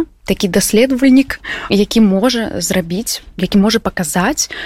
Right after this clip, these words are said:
людзям, вось, ад-, ад-, адкрыць гэты феномен, што з намі, з беларусамі, засталося пасля дваццатага года. Вось, і па гэтаму, м, проста гэта быў адзін з інструментаў,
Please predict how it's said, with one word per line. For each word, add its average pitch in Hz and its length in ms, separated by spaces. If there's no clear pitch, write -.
людзям, 190 360
вось, 175 160
ад-, 175 160
ад-, - 400
адкрыць - 560
гэты 180 240
феномен, 196 500
што - 300
з 185 80
намі, 190 160
з 156 100
беларусамі, 185 540
засталося 180 580
пасля 185 300
дваццатага 175 560
года. 170 240
Вось, 180 240
і 180 80
па 185 80
гэтаму, 220 760
м, 175 360
проста 202 720
гэта 208 240
быў 190 400
адзін 190 400
з 170 240
інструментаў, 196 800